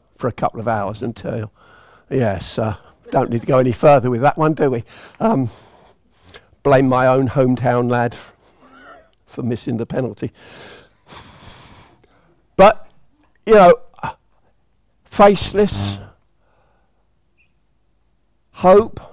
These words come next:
yes. But for those trapped in poverty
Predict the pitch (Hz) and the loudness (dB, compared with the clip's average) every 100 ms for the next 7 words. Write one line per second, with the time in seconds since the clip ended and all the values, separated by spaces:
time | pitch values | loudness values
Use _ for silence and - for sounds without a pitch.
0 | - _ - 135 160 175 - - - - | -20 _ -2 2 2 2 -8 -18 -20 -20
1 | _ _ _ _ _ _ _ _ _ _ | _ _ _ _ _ _ _ _ _ _
2 | _ _ 151 - 165 190 233 - 214 175 | _ _ -4 -2 0 0 -2 -4 -4 -4
3 | - 170 165 - 156 143 143 165 139 | -4 -4 -4 -2 -4 -4 -6 -6 -8